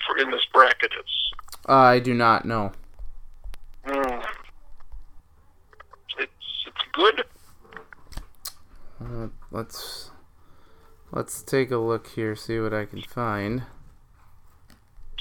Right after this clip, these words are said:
Speaker 1: My name is Matt Mooney Tears.
Speaker 2: It's very good. Very, very good.
Speaker 1: Next year,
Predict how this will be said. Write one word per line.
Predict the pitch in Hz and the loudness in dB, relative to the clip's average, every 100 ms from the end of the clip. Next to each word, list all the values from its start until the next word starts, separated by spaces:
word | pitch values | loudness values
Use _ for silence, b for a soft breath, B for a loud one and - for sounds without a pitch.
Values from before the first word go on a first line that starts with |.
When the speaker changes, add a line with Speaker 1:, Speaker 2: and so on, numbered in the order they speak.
| - 269 | -4 12
Speaker 1:
My | 214 269 208 147 | 12 12 12 8
name | 127 135 | 8 8
is | 131 120 - 127 | 8 8 2 4
Matt | 135 151 156 | 8 8 8
Mooney | 143 156 170 165 143 - | 4 4 6 4 4 2
Tears. | 156 123 117 135 - - - - - | 4 6 6 6 6 6 2 -2 -20
Speaker 2:
It's | - | -4
very | 123 113 101 | 2 2 2
good. | 101 95 - - 131 | 0 -2 -6 -14 2
Very, | 135 131 | 6 6
very | 110 107 101 | 6 2 2
good. | 92 92 - - - - - - - - - | 0 -4 -6 -18 -20 -20 -20 -20 -20 -4 6
Speaker 1:
Next | 156 - - | 8 8 6
year, | 156 160 170 | 10 12 10